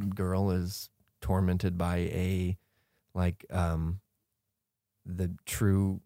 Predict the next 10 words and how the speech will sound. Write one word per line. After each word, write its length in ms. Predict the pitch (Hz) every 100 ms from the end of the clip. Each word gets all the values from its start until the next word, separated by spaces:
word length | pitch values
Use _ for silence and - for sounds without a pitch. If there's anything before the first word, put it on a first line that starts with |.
| -
the 180 | 95 92
true 300 | - 104 82
Easter 300 | 104 101 92
Bunny 340 | 87 90 87
is, 200 | 87 87
like, 240 | 87 85 87
G-, 240 | 98 98 -
half 320 | - 95 -
Jesus, 580 | 101 98 87 85 - -
half 280 | 95 87